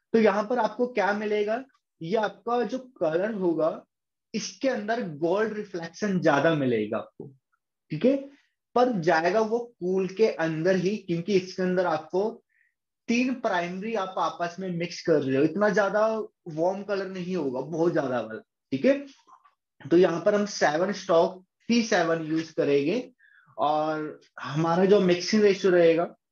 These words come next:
वो रहेगा one ratio वन, क्योंकि हम केपी की color tube use कर रहे हैं, तो केपी का जो भी हमारा mixing ratio रहता है, आ, ये company कहते हैं कि हमारा one ratio वन रहेगा। तो one ratio one mixing ratio कर रहे हैं tan volume के साथ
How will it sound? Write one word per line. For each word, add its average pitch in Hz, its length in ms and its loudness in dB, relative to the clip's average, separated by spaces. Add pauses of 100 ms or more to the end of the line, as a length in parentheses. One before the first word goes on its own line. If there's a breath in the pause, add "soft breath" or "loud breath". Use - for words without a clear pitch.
(280)
वो 160 180 4
रहेगा 170 340 2
one 151 280 -2
ratio 156 360 -4
वन, 143 240 -2 (920)
क्योंकि 156 220 0
हम 175 120 -2
केपी 156 380 -4
की 175 140 2
color 165 240 6
tube 165 200 2
use 156 280 4
कर 147 140 4
रहे 139 180 -2
हैं, 185 80 -2
तो 165 120 0
केपी 139 360 0
का 160 100 0
जो 151 180 0
भी 175 340 0
हमारा 151 280 -4
mixing 147 380 -6
ratio 156 240 0
रहता 143 280 -2
है, 160 200 -4 (800)
आ, 131 360 -2
ये 135 180 -4
company 160 440 -4
कहते 151 300 -2
हैं 151 100 -4
कि 170 60 -6
हमारा 147 320 -6 (200)
one 135 180 2
ratio 139 300 2
वन 139 220 2
रहेगा। 143 300 0 (480 loud breath)
तो 226 100 4
one 185 240 2
ratio 233 340 2
one 180 240 0
mixing 196 380 -6
ratio 202 220 -4
कर 202 160 2
रहे 196 180 4
हैं 208 160 4
tan 170 340 2
volume 170 440 -2
के 190 120 0
साथ 190 280 -2